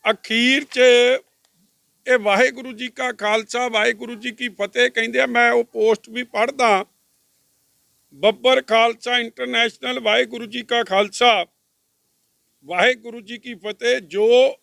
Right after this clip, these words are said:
ਅੱਜ ਜੋ ਜੈਂਤੀਪੁਰ ਵਿੱਚ ਸ਼ਰਾਬ ਦੇ ਠੇਕੇਦਾਰ ਪੱਪੂ ਜੈਂਤੀਪੁਰ ਦੇ ਘਰ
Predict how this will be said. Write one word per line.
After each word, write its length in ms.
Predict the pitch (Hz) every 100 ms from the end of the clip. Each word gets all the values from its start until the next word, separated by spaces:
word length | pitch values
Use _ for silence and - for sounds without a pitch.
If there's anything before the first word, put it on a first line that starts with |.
| - 202
ਅੱਜ 180 | 220 254
ਜੋ 320 | 190 208 254
ਜੈਂਤੀਪੁਰ 760 | 196 202 208 240 247 - 247 226
ਵਿੱਚ 420 | 208 196 175 156 _ _ _ _ _ _ _ _
ਸ਼ਰਾਬ 680 | - - 214 196 202 226 - 226
ਦੇ 220 | 247 247
ਠੇਕੇਦਾਰ 840 | - 196 190 220 233 226 233 247
ਪੱਪੂ 500 | - 214 - 247 254
ਜੈਂਤੀਪੁਰ 800 | 180 190 214 - 247 240 247 247
ਦੇ 240 | 240 247
ਘਰ 480 | 233 208 170 180 135